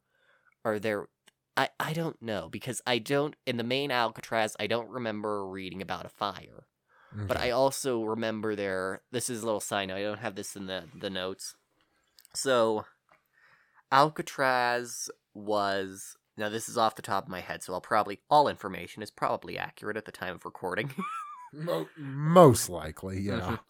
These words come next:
Speaker 1: So, before the island was really discovered, it was lived on by some Native Americans. The island of Alcatraz. And then once
Speaker 2: Hiya,
Speaker 1: they
Speaker 2: hiya,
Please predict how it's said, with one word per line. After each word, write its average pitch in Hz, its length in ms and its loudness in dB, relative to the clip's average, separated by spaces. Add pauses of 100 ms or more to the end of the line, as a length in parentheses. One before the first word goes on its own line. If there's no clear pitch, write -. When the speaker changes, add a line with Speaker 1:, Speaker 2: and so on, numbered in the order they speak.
(360)
Speaker 1:
So, 131 540 4 (180)
before 185 800 0 (360)
the 135 180 -4
island 107 760 -2
was 101 320 -8
really 104 280 -2
discovered, 98 580 -2
it 90 100 -6
was 95 160 -10
lived 107 360 -2
on 98 180 0
by 95 180 -2
some 101 200 -8
Native 95 280 -4
Americans. 90 800 -8 (2000)
The 104 160 -2
island 101 300 0
of 107 100 -4
Alcatraz. 90 840 -4 (600)
And 123 160 0
then 131 300 4
once 131 300 10
Speaker 2:
Hiya, 87 60 4
Speaker 1:
they 95 280 2
Speaker 2:
hiya, 85 380 -6